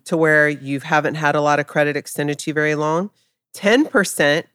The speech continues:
is what new credit. So they're looking for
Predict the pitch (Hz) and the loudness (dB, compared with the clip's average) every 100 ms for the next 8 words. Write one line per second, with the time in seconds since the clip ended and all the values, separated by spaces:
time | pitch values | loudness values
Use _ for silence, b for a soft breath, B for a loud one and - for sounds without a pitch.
0 | - 156 143 147 147 185 - 156 170 202 | -4 -2 -2 -2 2 2 0 -2 -2 -2
1 | - 147 117 82 - 156 156 170 208 226 | -2 0 0 -4 -4 -2 0 0 -2 -2
2 | 202 185 175 151 | -2 -2 -4 -4